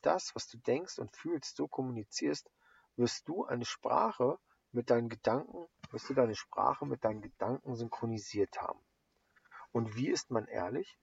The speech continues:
Wie kriegt man das hin, immer ehrlich zu sein? Nun,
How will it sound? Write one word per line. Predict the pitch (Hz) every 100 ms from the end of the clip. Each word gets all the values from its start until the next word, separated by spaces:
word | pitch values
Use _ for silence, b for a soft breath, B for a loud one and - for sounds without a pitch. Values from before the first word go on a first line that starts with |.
| _ _ _ _
Wie | 247
kriegt | - - -
man | 190
das | 165 131
hin, | - 202 - _
immer | 170 196 -
ehrlich | 170 180 143
zu | -
sein? | - 85 85 - _ b b b _ _ _ _ _ _ -
Nun, | 127 123